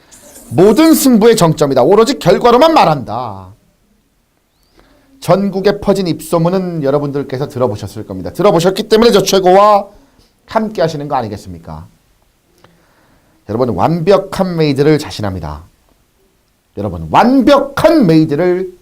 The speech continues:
자신합니다. 직전 사연 있게 안 간 말이 있습니다. 들 탄 말이 여기에서는 이빠이다. 현장 바람만 좀 덜 불어주길 기대합니다.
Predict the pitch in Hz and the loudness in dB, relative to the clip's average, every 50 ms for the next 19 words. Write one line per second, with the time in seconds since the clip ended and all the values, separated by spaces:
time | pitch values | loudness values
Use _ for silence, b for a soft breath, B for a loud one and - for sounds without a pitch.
0 | _ _ _ _ _ _ _ _ _ _ - - 139 - - - - 247 302 311 | _ _ _ _ _ _ _ _ _ _ -18 -14 -10 -6 -2 0 2 4 4 4
1 | 254 175 127 104 95 92 92 104 _ _ _ _ _ _ _ _ _ _ _ _ | 4 4 2 0 -2 -6 -12 -16 _ _ _ _ _ _ _ _ _ _ _ _
2 | _ _ _ 233 233 _ _ _ _ _ _ _ _ _ _ _ 233 240 240 233 | _ _ _ _ _ _ _ _ _ _ _ _ _ _ _ _ _ _ _ _
3 | _ _ _ _ _ _ _ _ _ _ _ _ _ _ _ _ _ _ _ _ | _ _ _ _ _ _ _ _ _ _ _ _ _ _ _ _ _ _ _ _
4 | _ _ _ _ _ _ _ - 156 - - 190 190 190 185 180 175 165 160 147 | _ _ _ _ _ _ _ -8 -8 -4 0 2 2 2 2 0 0 -2 -2 -2
5 | 143 160 - _ _ _ _ _ _ _ - - - - 214 220 254 240 214 180 | -4 -8 -14 _ _ _ _ _ _ _ -18 -12 -4 0 2 4 4 4 2 0
6 | - - - - - - 117 139 156 165 156 175 180 180 180 175 175 185 226 220 | -2 -2 -2 -2 0 -2 -2 0 0 2 2 2 0 2 2 2 2 2 2 -2
7 | - - - 143 117 92 85 78 76 78 - - - - 156 156 151 - 156 151 | -4 -6 -8 -8 -8 -8 -10 -10 -12 -14 -18 -12 -6 -4 -2 -2 -2 -4 -6 -6
8 | 143 139 127 120 139 131 107 98 98 113 104 135 131 135 117 104 135 143 - - | -4 -4 -4 -4 -4 -6 -6 -6 -6 -8 -8 -8 -10 -10 -12 -12 -14 -14 -16 -20
9 | _ _ _ _ _ _ _ - 277 262 202 156 127 104 98 98 95 98 117 - | _ _ _ _ _ _ _ 2 2 4 4 2 0 -2 -4 -6 -10 -14 -18 -20
10 | _ _ _ _ _ _ _ _ _ _ _ _ _ _ _ _ _ _ _ _ | _ _ _ _ _ _ _ _ _ _ _ _ _ _ _ _ _ _ _ _
11 | - 170 170 165 160 160 156 143 104 117 123 127 131 135 135 135 127 113 131 127 | -10 -6 -4 0 0 0 0 0 -2 -4 -2 -2 -2 -2 -4 -4 -4 -6 -6 -6
12 | 120 123 127 135 135 113 120 127 123 107 107 127 117 - - 107 110 107 104 127 | -4 -4 -2 -2 -2 0 0 -2 -2 -2 -4 -8 -8 -8 -8 -8 -8 -8 -10 -10
13 | 135 127 - 80 73 73 73 78 87 | -12 -12 -12 -12 -14 -14 -16 -18 -20